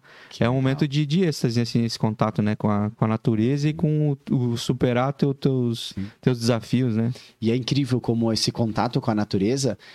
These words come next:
Speaker 1: ele, ele, ele, ele abastece tanto a gente. A gente, poxa, a gente tira pra fora tanta coisa ruim, é, a gente se sente mais leve depois.
Speaker 2: Uhum.
Speaker 1: Parece que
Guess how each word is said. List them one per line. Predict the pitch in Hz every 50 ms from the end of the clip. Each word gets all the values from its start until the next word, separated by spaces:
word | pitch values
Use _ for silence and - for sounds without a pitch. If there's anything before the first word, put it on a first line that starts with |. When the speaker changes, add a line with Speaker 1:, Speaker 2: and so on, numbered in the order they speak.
| - - -
Speaker 1:
ele, | - 110 107 110 110 113 113 113 110 107 -
ele, | 107 107 107 107 107 107 107 107 104 101 95 98 98 95 95 95 92 90 - - -
ele, | 98 101 98 90 85 - - - 90 82 - 82
ele | 95 117 117 117 117
abastece | 117 104 117 113 - - - 143 139 - 143
tanto | - - 147 127 117 113
a | 107
gente. | 95 104 95 87 - - 87
A |
gente, | 85 98 110 107 107 - 120 110 92 - - - - - _
poxa, | - 131 123 120
a | 113
gente | 123 113 - 120 104 - _ - - - _ -
tira | - 131 135 135
pra | - 123 104
fora | - 123 117 123
tanta | - 131 131 -
coisa | - - 127 117 120
ruim, | 90 101 104 107 117 127 127 120 117 110 107 104 101
é, | 101 95 92 90 87 92 92 92 95 98 104 104 104 98
a | 101
gente | 113 123 107
se | -
sente | - 135 123 - -
mais | 117 117 110 95
leve | 101 95 101 113 120 113 101 110 98
depois. | 101 117 120 107 104 110 117 120 120 110 -
Speaker 2:
Uhum. | -
Speaker 1:
Parece | - 113 120 -
que | -